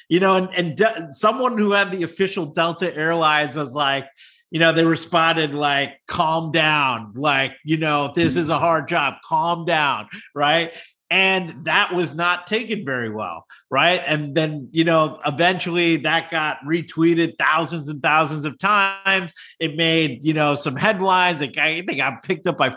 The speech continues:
Forbes. You know, it was one of those things where that one event that normally would be, you know, maybe not the best experience, but at least it would have been, you know, kind of private, became very public very fast,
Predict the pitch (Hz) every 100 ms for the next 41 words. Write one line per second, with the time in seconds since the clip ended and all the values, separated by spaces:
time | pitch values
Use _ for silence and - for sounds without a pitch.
0 | - 226 208 196 160 170 170 175 160 -
1 | - 185 202 175 196 233 233 196 180 -
2 | 220 214 202 175 156 156 165 170 190 233
3 | 233 226 170 170 165 208 175 156 160 160
4 | 160 175 190 208 208 208 185 175 156 170
5 | 175 165 156 156 - _ _ 165 185 190
6 | 175 160 180 233 277 262 247 208 - 185
7 | 214 214 175 202 190 202 190 - 202 220
8 | 220 214 - 190 175 170 165 165 190 165
9 | 180 170 175 156 170 160 147 - - 151
10 | 143 131 151 131 120 208 240 220 175 160
11 | - - _ 175 180 196 151 180 180 -
12 | - 170 143 147 117 120 143 139 120 -
13 | 98 90 - -